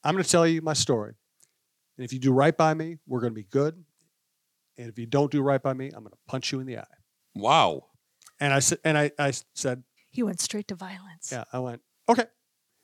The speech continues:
Speaker 1: So, so, like, the next day we sit down and he tells me his whole story. I write it. And of course, you never really know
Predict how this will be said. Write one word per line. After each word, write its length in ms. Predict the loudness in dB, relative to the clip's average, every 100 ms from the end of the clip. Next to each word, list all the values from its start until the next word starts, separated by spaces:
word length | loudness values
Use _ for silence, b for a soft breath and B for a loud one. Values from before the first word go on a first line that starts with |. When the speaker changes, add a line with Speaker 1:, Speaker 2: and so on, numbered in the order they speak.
| 4
Speaker 1:
So, 240 | 4 4 2
so, 160 | 4
like, 160 | 6 4
the 60 | 2
next 160 | 4
day 80 | 6
we 120 | 6
sit 180 | 4 2
down 200 | 2 0
and 100 | -2
he 40 |
tells 260 | 0 2 2
me 60 | 0
his 100 | 0
whole 120 | 0
story. 340 | 2 2 2
I 60 | 2
write 340 | 4 6 4
it. 120 | 0 -14 b b b
And 120 | -2
of 100 | -2
course, 320 | 4 4 6 2
you 80 |
never 220 | 2 2 4
really 220 | 6 6
know 380 | 6 6 4